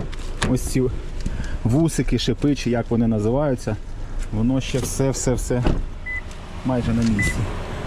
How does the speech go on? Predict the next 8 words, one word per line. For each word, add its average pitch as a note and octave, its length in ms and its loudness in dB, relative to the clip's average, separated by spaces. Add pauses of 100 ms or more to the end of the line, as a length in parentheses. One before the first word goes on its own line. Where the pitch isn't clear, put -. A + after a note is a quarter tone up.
(260)
Ось, A#2 240 4
бачите? C3 400 0 (1300)
Ну, E3 160 2
тобто D3+ 280 2
гума E3 420 4
нова, C3+ 420 2 (680)
це D#3 240 2 (140)
літо. B2+ 340 2